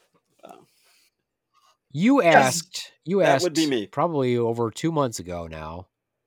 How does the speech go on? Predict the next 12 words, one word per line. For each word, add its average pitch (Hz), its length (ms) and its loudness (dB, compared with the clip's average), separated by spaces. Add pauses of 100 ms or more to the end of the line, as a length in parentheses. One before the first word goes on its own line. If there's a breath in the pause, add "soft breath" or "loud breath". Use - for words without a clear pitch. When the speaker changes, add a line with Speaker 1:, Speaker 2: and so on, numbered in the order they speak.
(220)
Speaker 2:
to 123 100 -8
do 180 220 4
a 185 60 2
podcast 104 840 -2 (1200)
and 110 360 -6
to 117 160 -6
invite 123 520 -2 (300)
a 113 280 -6
guest 135 420 -2
on 90 540 -12 (720)
and 139 520 -4 (1400)
to 131 220 -2